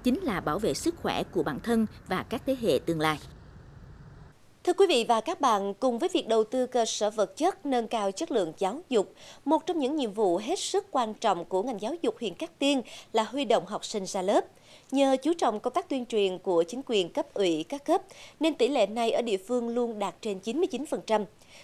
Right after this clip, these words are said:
Speaker 2: Riêng bậc tiểu học đạt một trăm phần trăm, nhất là đối với các địa bàn vùng sâu vùng xa,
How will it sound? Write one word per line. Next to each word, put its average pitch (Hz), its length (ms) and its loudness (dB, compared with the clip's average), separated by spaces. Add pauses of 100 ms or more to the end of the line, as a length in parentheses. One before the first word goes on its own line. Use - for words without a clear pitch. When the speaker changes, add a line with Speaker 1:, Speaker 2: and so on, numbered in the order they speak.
Speaker 2:
Riêng 359 400 2
bậc - 220 0
tiểu 247 260 0
học - 220 -6
đạt 202 240 -8
một 196 220 -6
trăm 269 120 -4
phần 196 180 -8
trăm, 202 180 -6 (300)
nhất 370 160 2
là 185 240 0
đối 185 180 -2
với 208 200 -4
các 330 160 -6
địa 240 120 -2
bàn 185 300 -4
vùng 190 140 -2
sâu 233 180 -8
vùng 190 160 -6
xa, 208 260 -4